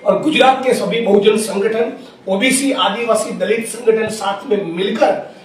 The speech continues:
बाबा साहब अम्बेडकर का अपमान करने वाले अमित शाह का इस्तीफा सड़क पर उतरकर मांगेंगे। और उसके बावजूद भी यदि भाजपा वाले नहीं झुके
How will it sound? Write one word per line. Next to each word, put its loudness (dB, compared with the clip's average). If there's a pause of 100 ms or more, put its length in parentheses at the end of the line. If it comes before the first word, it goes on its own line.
(180)
बाबा 2
साहब -4
अम्बेडकर 4
का -2
अपमान -2
करने -4
वाले 2
अमित -4
शाह -6
का -8
इस्तीफा -8 (260)
सड़क -2
पर -2
उतरकर -4
मांगेंगे। 0 (240)
और -2
उसके -2
बावजूद -2 (100)
भी 4
यदि 2 (680)
भाजपा 0
वाले 4
नहीं 0
झुके -2